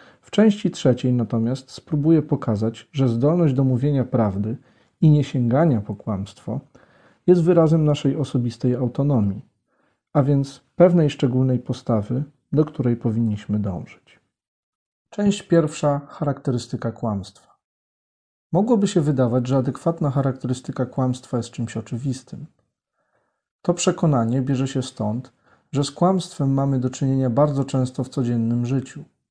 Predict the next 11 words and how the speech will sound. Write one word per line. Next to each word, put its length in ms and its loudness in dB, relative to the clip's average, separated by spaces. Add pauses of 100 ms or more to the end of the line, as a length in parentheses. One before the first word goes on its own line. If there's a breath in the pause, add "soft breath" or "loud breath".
(420)
Nie 100 0
tylko 280 0
jesteśmy 460 0
okłamywani, 800 -2 (500 soft breath)
albo 280 2
dostrzegamy, 640 -2
że 120 -4
ktoś 300 -8
okłamuje 480 -4
kogoś 360 -6
innego, 500 -4